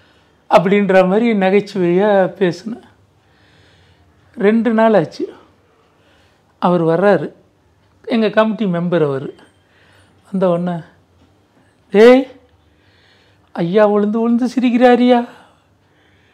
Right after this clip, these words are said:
நீ கட்டுமரத்துல மேல வந்து டம்முன்னு விழுவேன்னு சொன்னியே,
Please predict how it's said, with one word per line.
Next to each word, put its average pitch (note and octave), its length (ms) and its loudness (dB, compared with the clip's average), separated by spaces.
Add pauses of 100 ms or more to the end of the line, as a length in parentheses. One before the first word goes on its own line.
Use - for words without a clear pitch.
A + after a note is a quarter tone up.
(300)
நீ F#3+ 120 -4
கட்டுமரத்துல A3 1040 0
மேல A3+ 300 4
வந்து A3 220 0
டம்முன்னு G#3 600 2
விழுவேன்னு A3+ 320 0
சொன்னியே, G#3 540 -2